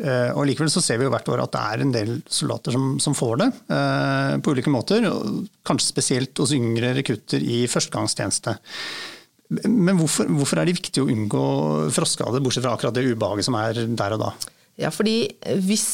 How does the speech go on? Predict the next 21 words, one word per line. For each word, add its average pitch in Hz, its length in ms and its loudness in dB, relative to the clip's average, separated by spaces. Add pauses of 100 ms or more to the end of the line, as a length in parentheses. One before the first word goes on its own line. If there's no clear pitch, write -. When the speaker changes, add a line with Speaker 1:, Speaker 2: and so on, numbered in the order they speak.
Speaker 2:
du 233 80 -2
først 214 400 0
har 185 320 2
fått 180 240 -4
en 185 80 2
frostskade, 185 480 0 (480)
og 185 160 0
da 170 80 2
vil 196 80 2
det 202 80 0
si 165 160 0
når 165 240 2
frostskade, 175 480 -2
det 175 80 0
vil 185 140 0
si - 20 2
at 143 240 -4
cellene 156 800 0 (340)
i 185 160 0
huden 143 320 0
din 226 220 0